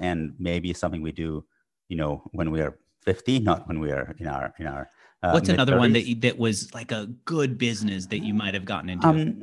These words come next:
Speaker 1: we, we thought a lot about, um, financial, uh, te-, kind of technology businesses as well. Uh, To-, Toby was at a, at a bank at that point, and, um, that was kind of,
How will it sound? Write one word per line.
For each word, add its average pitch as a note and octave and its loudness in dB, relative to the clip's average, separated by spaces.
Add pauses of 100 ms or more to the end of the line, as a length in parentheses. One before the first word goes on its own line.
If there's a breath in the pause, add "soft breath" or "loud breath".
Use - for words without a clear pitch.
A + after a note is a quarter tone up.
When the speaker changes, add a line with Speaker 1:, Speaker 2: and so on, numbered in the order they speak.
Speaker 1:
we, D#3+ 4
we F3 6
thought F#3 6
a F#3+ 8
lot D#3 8
about, B2+ 4
um, G#2 4
financial, G#2+ 4 (100)
uh, F#2+ 0 (100)
te-, G2+ -8
kind G2 2
of F2 -2
technology G2 2
businesses A2 0
as F2 -2
well. F#2 6
Uh, F2 -8
To-, - -2
Toby G2+ 0
was F#2+ 2
at F2 4
a, E2 2
at E2+ 0
a D#2+ 0
bank F2 0
at G#2 0
that G2+ 2
point, F#2+ -2
and, D#2+ -4 (320)
um, D#2+ 0
that F2+ 2
was E2+ -6
kind F2 0
of, D#2 -2